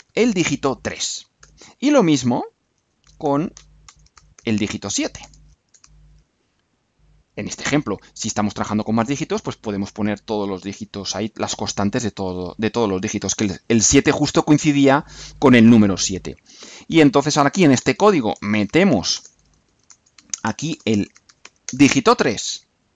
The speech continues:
y en este de aquí metemos ahora el dígito siete. Con lo cual, este código, pues, ya es un poquito más legible. Ahora tenemos también aquí dos números mágicos, este cero y este uno.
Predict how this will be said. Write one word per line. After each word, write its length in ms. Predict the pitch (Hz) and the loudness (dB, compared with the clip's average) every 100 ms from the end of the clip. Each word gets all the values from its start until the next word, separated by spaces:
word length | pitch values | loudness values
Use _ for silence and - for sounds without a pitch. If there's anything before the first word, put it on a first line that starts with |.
| _ _ _ _ - | _ _ _ _ -6
y 240 | 190 - | -6 -4
en 160 | 214 226 | 0 0
este 180 | 190 185 | 0 0
de 80 | 151 | -4
aquí 300 | - 110 - | -2 -6 -6
metemos 420 | 160 156 143 135 | -6 -2 -2 0
ahora 300 | 107 87 95 _ _ _ _ _ _ _ _ - - _ _ | -2 -4 -8 _ _ _ _ _ _ _ _ -20 -20 _ _
el 280 | 143 113 80 _ _ - - | -2 -2 -2 _ _ -20 -6
dígito 420 | 110 110 101 147 | -4 -2 -4 -4
siete. 400 | - 330 - - - - - | -2 -4 -6 -20 -20 -20 0
Con 120 | 151 | 2
lo 80 | 151 | 4
cual, 280 | 170 175 403 - - - - | 4 4 2 -6 -20 -20 -10
este 300 | - - - | -6 0 0
código, 300 | - 143 180 | 4 4 2
pues, 120 | 185 | 0
ya 40 | 123 | 0
es 100 | - | 2
un 100 | 220 | 2
poquito 280 | 170 123 110 | 0 -2 0
más 140 | 92 | -2
legible. 440 | 82 - 104 87 - - - | -6 -6 -4 -6 -10 -20 -6
Ahora 160 | - 262 | 0 2
tenemos 320 | 262 269 269 | 4 4 4
también 240 | 247 226 240 | 2 2 2
aquí 160 | 247 | 2
dos 200 | 233 156 | 2 4
números 440 | 151 233 147 120 107 | 6 6 6 4 2
mágicos, 440 | 123 151 - - | 0 0 -4 -4
este 300 | - 123 - | -6 -6 -6
cero 420 | - 196 190 202 - - - - | -4 0 2 0 -2 -16 -20 -2
y 120 | 131 | -2
este 240 | - 113 | 0 0
uno. 320 | 139 277 92 | 0 2 0